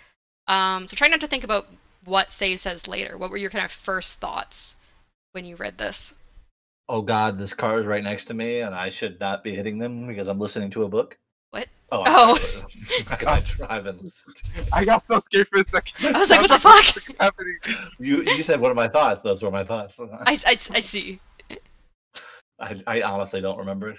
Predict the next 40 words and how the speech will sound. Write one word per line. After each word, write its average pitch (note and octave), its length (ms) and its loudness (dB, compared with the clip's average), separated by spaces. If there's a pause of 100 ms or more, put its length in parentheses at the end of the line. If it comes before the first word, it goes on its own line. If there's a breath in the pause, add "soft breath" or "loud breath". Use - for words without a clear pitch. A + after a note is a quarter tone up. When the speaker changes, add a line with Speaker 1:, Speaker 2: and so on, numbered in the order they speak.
Speaker 2:
mainly A2 340 -12
because, A2 420 -12 (120)
like, A#2+ 160 -16 (400)
the A2+ 140 -2
other G2+ 120 -8
thought G#2 340 -12
comes A2+ 240 -14
into A2 200 -14
head A2 260 -12 (160)
about A2+ 260 -10
what A2 140 -10
he A2+ 200 -12 (200)
actually A#2+ 280 -8
says A2 200 -14
later, A#2 240 -10 (100)
so. - 160 -20 (380)
Speaker 1:
Mm-hmm. F#3 300 -10 (1120)
Speaker 3:
Um, D3 140 -4
Speaker 1:
Did C#3 120 -2
you G3+ 60 -4
have F#3+ 80 -6
any G3 140 -4
initial G3 300 -6
thoughts, - 260 -6
Darkness? G#3+ 460 -12 (280)
Speaker 3:
well, D3+ 160 4
I D3+ 40 4
mean, D#3 160 -2
at C3+ 120 -2
that C#3 200 2
point, C3 180 -6
I A2+ 60 -4
figured B2 260 -8
it A#2+ 40 -6
was, A2 160 -12
like, G2+ 120 -12 (100)
some - 220 -18
fucking F#2 420 -20 (100)
storage A2 460 -10
shit - 280 -12